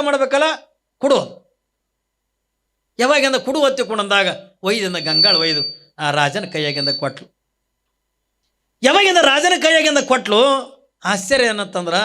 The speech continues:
ರಾಜ ಕೈಯಾಗಿಂದ ಗಂಗಾಳ ಹಿಡ್ಕೊಂಡ, ಇವ ನೋಡ್ದ,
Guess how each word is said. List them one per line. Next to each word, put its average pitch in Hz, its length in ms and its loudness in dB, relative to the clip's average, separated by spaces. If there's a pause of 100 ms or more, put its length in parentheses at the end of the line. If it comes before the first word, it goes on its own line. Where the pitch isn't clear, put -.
(360)
ರಾಜ 202 280 2 (120)
ಕೈಯಾಗಿಂದ 208 380 -2
ಗಂಗಾಳ 180 340 -2
ಹಿಡ್ಕೊಂಡ, 170 400 -6 (640)
ಇವ 220 220 -4
ನೋಡ್ದ, 220 340 -4